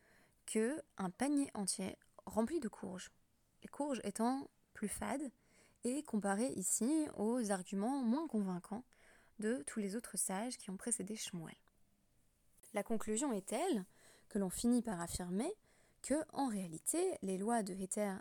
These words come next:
Nedarim ont Alma Sheismachu.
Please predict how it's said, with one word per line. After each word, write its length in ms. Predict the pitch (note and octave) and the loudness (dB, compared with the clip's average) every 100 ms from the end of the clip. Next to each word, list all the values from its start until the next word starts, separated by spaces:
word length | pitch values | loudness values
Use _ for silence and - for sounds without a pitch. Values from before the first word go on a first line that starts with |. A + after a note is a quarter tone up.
| - | -6
Nedarim 720 | F#3+ E3 D#3+ F#3 E4+ G4+ F#3+ - - - - - _ _ _ _ _ - _ _ _ | -6 -6 -8 0 4 4 2 -2 -20 -20 -20 -20 _ _ _ _ _ -20 _ _ _
ont 220 | F#4 G4 D#4+ - - | 10 10 6 -6 -4
Alma 360 | F#3+ G3+ F#3+ F#3 - - | -2 0 0 -2 -8 -4
Sheismachu. 600 | - F3 E3 F3 - | -2 0 0 0 -4